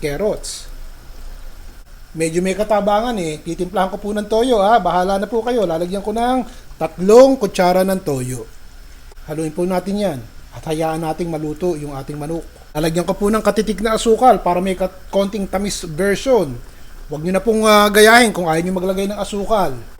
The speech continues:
Malambot na po yung manok, malambot na rin yung ating mga gulay. Ito po ay isang kutsarang cornstarch, konting tubig. Alam nyo na gagawin ko, ha, para po lumapot ang sabaw. O, yan. Haluin natin ng konti. O, nakita nyo, mapula na.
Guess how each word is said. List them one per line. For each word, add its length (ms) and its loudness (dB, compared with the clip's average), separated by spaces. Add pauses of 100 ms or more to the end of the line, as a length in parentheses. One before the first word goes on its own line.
(420)
Malambot 320 -2
na 160 -4
po 80 -4
yung 240 -2
manok, 320 2
malambot 320 0
na 80 -2
rin 240 -2
yung 80 -2
ating 240 -2
mga 160 -4
gulay. 480 2
Ito 160 -8
po 160 -6
ay 160 -2
isang 160 -6
kutsarang 560 0
cornstarch, 640 -4 (240)
konting 320 -4
tubig. 480 0
Alam 160 -8
nyo 80 -8
na 80 -4
gagawin 320 -2
ko, 240 0
ha, 240 0 (320)
para 160 -4
po 160 -4
lumapot 400 -2
ang 80 -4
sabaw. 480 0
O, 480 -16
yan. 240 -8 (1400)
Haluin 320 -6
natin 240 -4
ng 40 -6
konti. 440 0
O, 240 -16
nakita 320 -8
nyo, 160 -2
mapula 320 -4
na. 160 -2